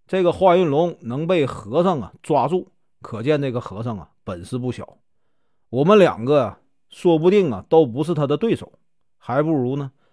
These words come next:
暗地里啊跟踪他，晚上去行刺，叫他呀鸣枪一躲呀，暗箭难防。和尚就说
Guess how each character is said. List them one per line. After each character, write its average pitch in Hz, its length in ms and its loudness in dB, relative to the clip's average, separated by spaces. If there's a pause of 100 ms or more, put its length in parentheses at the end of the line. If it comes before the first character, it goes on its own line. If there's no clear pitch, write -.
(300)
暗 208 260 2
地 208 160 2
里 113 200 -4
啊 - 260 -16
跟 139 160 0
踪 139 160 -2
他， 104 180 -8 (220)
晚 110 240 -6
上 131 260 -6 (120)
去 - 120 -14
行 117 280 -8
刺， 151 240 -12 (680)
叫 170 220 6
他 120 180 -2
呀 80 200 -12 (160)
鸣 180 340 0
枪 143 320 -2
一 165 140 0
躲 - 160 -8
呀， - 180 -18 (200)
暗 120 220 -4
箭 107 200 -6
难 95 160 -12
防。 85 200 -18 (440)
和 170 200 0
尚 202 120 2
就 190 120 4
说 143 320 0